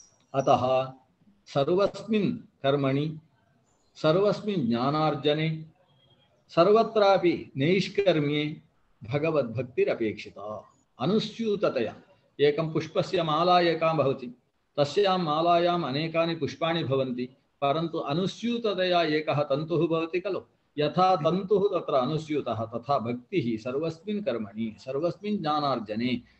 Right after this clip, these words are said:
सर्वस्मिन् नैष्कर्म्यादिकर्मणि अवश्यम् अनुस्यूता भवेत्। भक्तेः अनुस्यूतता यत्र नास्ति, कर्म क्रियते, पर-, पर-, परन्तु अच्युतभाववर्जितं कर्म,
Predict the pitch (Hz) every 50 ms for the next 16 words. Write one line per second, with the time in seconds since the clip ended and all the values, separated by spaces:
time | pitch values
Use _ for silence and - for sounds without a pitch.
0 | _ _ - - 135 139 165 180 190 185 - 214 220 220 202 202 196 185 - -
1 | 214 202 202 190 180 170 170 160 156 156 143 123 120 117 113 117 127 139 120 -
2 | - 131 147 175 170 - - 208 202 208 202 - 147 151 165 196 185 - - 196
3 | 196 185 175 180 175 175 175 151 139 139 131 117 107 104 - 123 127 - - _
4 | _ _ _ 110 110 139 147 - - _ _ 196 190 190 190 175 180 190 190 190
5 | - - 139 156 175 - - - 190 190 185 175 180 175 175 170 165 170 165 147
6 | 143 143 - - 151 143 127 123 127 123 - - _ 131 131 131 - _ _ _
7 | _ _ _ _ _ _ _ _ _ _ 139 143 165 180 185 185 170 180 175 175
8 | 175 165 180 185 190 196 - - _ _ _ _ _ _ - 151 165 170 160 135
9 | 139 156 156 - 156 165 170 170 170 170 175 147 143 - - 185 170 175 170 147
10 | 147 160 160 160 160 156 151 147 143 151 160 156 160 165 160 147 - 127 120 117
11 | 120 123 127 131